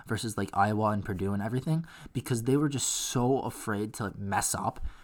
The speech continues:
because it was just so serious. It was too much for those college kids.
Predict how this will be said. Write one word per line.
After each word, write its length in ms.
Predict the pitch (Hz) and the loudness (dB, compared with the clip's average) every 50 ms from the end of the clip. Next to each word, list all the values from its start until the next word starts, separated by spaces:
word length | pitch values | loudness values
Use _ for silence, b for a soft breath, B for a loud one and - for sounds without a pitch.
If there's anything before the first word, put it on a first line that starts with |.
| B | B
because 260 | - - - 131 123 135 | -8 -4 -2 -2 0 0
it 40 | |
was 100 | 135 120 | -2 -2
just 180 | - - - - | -2 -2 -2 0
so 160 | - 185 185 | 2 2 2
serious. 460 | 160 - - - 147 170 160 120 - | 2 2 2 2 2 2 2 2 0
It 40 | 107 | -2
was 180 | 110 110 - - | -2 -2 -4 -4
too 280 | - - - - 180 | -6 0 4 4 6
much 520 | 196 185 135 107 104 147 - - - - - B B B B B B | 6 6 6 6 6 6 4 2 -2 -6 -8 B B B B B B
for 120 | - - 120 | -8 -4 -2
those 200 | 117 110 104 - | 0 0 0 -2
college 500 | - - - 123 127 127 117 110 - - | 2 4 6 6 6 6 4 0 -4 -6
kids. 380 | - 135 101 - - - B | -6 -6 -6 -6 -8 -14 B